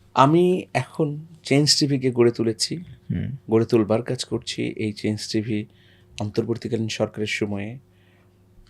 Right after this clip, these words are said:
Speaker 1: উম, প্রোটোকল, ইন্টারনেট প্রোটোকল টেলিভিশন হিসেবে লাইসেন্স পেয়েছে।
Speaker 2: আচ্ছা।
Speaker 1: এটা একটা দিক,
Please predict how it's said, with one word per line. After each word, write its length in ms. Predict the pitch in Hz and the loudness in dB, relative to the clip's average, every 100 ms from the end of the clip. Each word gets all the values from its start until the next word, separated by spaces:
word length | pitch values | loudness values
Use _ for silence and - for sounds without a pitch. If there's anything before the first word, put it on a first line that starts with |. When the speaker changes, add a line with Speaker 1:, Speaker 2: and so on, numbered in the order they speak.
| - | -12
Speaker 1:
উম, 180 | 104 98 | -10 -8
প্রোটোকল, 640 | - 123 131 123 117 113 104 _ _ - | 4 4 6 4 4 4 -4 _ _ 0
ইন্টারনেট 460 | 139 143 139 135 | 2 4 4 2
প্রোটোকল 400 | - 127 131 123 | 2 4 4 2
টেলিভিশন 520 | 120 120 117 139 - 113 | 2 2 2 -2 -4 -4
হিসেবে 280 | 110 104 | -6 -4
লাইসেন্স 400 | 104 98 - 107 | -4 -2 -4 -6
পেয়েছে। 400 | - 101 104 - - _ _ _ _ _ - | -6 -6 -6 -8 -12 _ _ _ _ _ -8
Speaker 2:
আচ্ছা। 360 | 87 - 76 82 | -6 -6 -6 -4
Speaker 1:
এটা 180 | - | -2
একটা 220 | 110 - 104 | 0 0 -2
দিক, 200 | 131 | -4